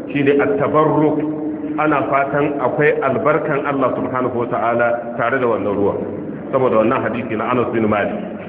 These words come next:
Kuma hadisin da ya gabata, hadisin da ya gabata, Anas bin Malik yana maganar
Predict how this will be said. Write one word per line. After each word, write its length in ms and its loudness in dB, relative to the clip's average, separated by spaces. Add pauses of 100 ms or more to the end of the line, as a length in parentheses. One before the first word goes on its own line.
(200)
Kuma 340 2
hadisin 400 0
da 80 2
ya 160 6
gabata, 400 2 (1200)
hadisin 400 2
da 60 4
ya 100 4
gabata, 440 2 (760)
Anas 260 2
bin 160 0
Malik 360 2 (440)
yana 240 4
maganar 320 0